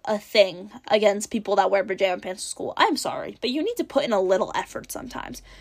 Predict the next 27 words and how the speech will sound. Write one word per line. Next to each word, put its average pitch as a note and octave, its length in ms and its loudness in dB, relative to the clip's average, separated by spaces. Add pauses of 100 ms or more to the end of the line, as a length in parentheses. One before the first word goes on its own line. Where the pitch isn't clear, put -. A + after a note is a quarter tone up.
(140)
Sweatpants, E4 560 2
you C4 80 2
know B3 140 6
what? C4 340 8
You're A#3+ 140 0
having A#3 260 2
a A#3+ 60 0
bad A#3 260 6
day. A3 180 8
You G#3 140 0
wanna G#3+ 180 0
dress A#3 160 -4
comfy? B3+ 600 -2
You D4+ 100 0
go. C4+ 240 8
You G#3 160 -6
do B3+ 140 -4
you. A#3+ 260 -2 (420)
But A3+ 100 0
if G#3+ 100 -6
you D#4+ 260 6
show E4+ 220 2
up C4+ 100 4
to D4 100 -8
school G3+ 460 2 (460)
in, C4+ 260 0 (880)
in E4+ 460 2